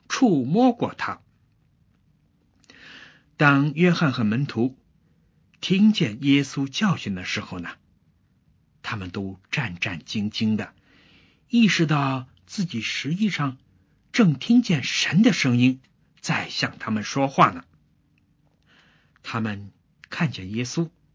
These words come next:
正是看见了神。他们触摸耶稣，就是触摸到神。当耶稣触摸他们的时候，那就是神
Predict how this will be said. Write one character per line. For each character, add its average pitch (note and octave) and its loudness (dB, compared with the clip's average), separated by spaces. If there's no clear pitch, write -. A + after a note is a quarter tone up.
正 B3+ 4
是 A#2+ -4
看 - 4
见 G#2 -6
了 F2 -12
神。 - -10
他 - -6
们 A#2+ 0
触 D#3+ 0
摸 B2+ -6
耶 D3 -2
稣， D#3+ 0
就 G3+ -2
是 G2+ -4
触 - -8
摸 G2+ -12
到 A2 -10
神。 - -12
当 B2 2
耶 A#2+ 2
稣 B2+ -2
触 D3 0
摸 A#2 0
他 B2 -6
们 A#2 -2
的 G#2+ -2
时 G#2 -6
候， G2+ -10
那 B2+ -4
就 A#2+ -8
是 - -6
神 A#2 -2